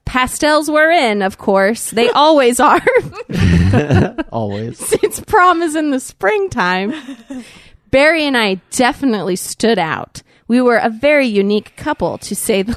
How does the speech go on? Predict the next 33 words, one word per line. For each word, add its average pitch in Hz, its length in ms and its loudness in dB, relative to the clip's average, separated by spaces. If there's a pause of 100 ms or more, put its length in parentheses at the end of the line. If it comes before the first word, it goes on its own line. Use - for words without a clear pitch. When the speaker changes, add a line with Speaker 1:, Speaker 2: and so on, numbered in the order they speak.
Speaker 1:
<laughs> - 80 -6
least." - 1500 -6 (1200)
I 370 100 -14
hate, 403 380 -10
I 349 200 0
just 415 200 -12
don't 302 220 0
even 269 200 -2
know 220 160 2
this 208 140 -6
person. 180 440 -8 (1000)
Well, 311 240 6
we 277 100 4
went 330 220 2
to 359 120 -4
prom 240 440 0
after 226 340 0
dinner, 180 300 0
and 180 180 2
it 202 100 0
was 196 180 0
awesome. 151 500 -6
I 196 140 0
only 240 320 2
got 254 220 0
to - 120 -14
dance 190 320 -2
one 240 340 2
dance, 156 440 -6
but 294 100 0
it 403 80 6
was 480 120 2
okay. 320 380 0